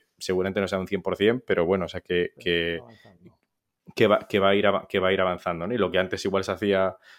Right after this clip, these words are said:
Speaker 1: por teléfono, ahora ya se está haciendo por mail y seguramente ya ha avanzado bastante, ¿no? Pero también el tema documental, entiendo, con administraciones públicas, etcétera, de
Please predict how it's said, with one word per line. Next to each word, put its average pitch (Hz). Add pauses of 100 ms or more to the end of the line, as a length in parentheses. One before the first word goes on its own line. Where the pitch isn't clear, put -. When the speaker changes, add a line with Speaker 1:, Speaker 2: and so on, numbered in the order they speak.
(160)
Speaker 1:
por 98
teléfono, 117
ahora 98
ya 98
se 101
está 98
haciendo 101
por 98
mail 117
y 104
seguramente 98
ya 104
ha -
avanzado 98
bastante, 90
¿no? -
Pero 104
también 104
el 113
tema 117 (380)
documental, 107
entiendo, 104
con 98
administraciones 95
públicas, 98
etcétera, 107
de 87